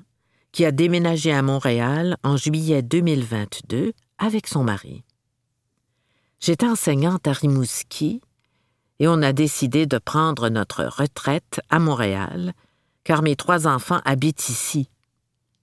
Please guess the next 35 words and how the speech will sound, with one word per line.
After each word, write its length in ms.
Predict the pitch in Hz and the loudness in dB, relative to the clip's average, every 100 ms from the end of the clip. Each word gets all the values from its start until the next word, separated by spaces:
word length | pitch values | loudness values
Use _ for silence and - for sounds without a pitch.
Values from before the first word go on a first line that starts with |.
| _ _ | _ _
explique-t-elle. 960 | - - - 113 107 - - 85 - - _ _ _ _ _ _ _ _ _ _ _ _ _ - | -12 -10 -10 -8 -8 -8 -8 -8 -10 -14 _ _ _ _ _ _ _ _ _ _ _ _ _ -2
Lucie 500 | 175 180 - 226 233 | 0 0 -2 -2 -2
a 200 | - 117 | -2 0
acheté 400 | 117 - - 185 | 0 -2 -2 0
un 140 | 143 107 | 0 -2
condo 600 | - 147 139 131 185 185 | 0 0 2 2 0 0
dans 200 | 127 110 | 0 0
le 120 | 73 | -4
secteur 520 | - 131 - - 175 | -4 -4 -2 -4 -2
de 100 | 143 | -2
Rosemont 600 | 123 160 151 117 120 190 - _ _ - | 0 0 0 -2 0 -2 -6 _ _ -2
en 120 | 170 | 0
décembre 640 | 147 156 - 196 190 123 | 0 0 0 0 0 0
deux 200 | 117 139 | 0 2
mille 200 | 151 180 | 2 0
vingt 240 | 147 127 117 | 0 0 0
et 140 | 104 | 0
un 220 | 107 175 - _ _ _ _ _ _ | 0 -4 -8 _ _ _ _ _ _
et 160 | 139 165 | 0 2
a 60 | |
vendu 360 | 147 175 175 175 | 2 2 0 -2
sa 200 | 185 143 | 0 0
maison 500 | 156 151 113 113 165 _ | 2 0 0 -2 -4 _
à 80 | 165 | -6
Rimouski. 760 | 160 135 113 - - - - 135 _ _ _ _ _ _ _ _ _ _ - | 0 0 0 -4 -10 -14 -16 -20 _ _ _ _ _ _ _ _ _ _ -12
Si 140 | - 190 | -2 2
le 140 | 170 | 2
départ 380 | 185 - 233 - | 2 0 -4 -2
pour 140 | 151 | 0
Montréal 520 | 131 120 107 104 147 151 | 2 0 -2 -2 0 0
était 220 | 117 110 | 0 -2
prévu 420 | - 104 104 156 | -2 -2 0 0
depuis 320 | 110 - 104 | 0 -2 -4
plusieurs 540 | - - 98 67 - 127 | -4 -8 -6 -8 -6 -4
années, 360 | 135 165 233 | -2 -2 -4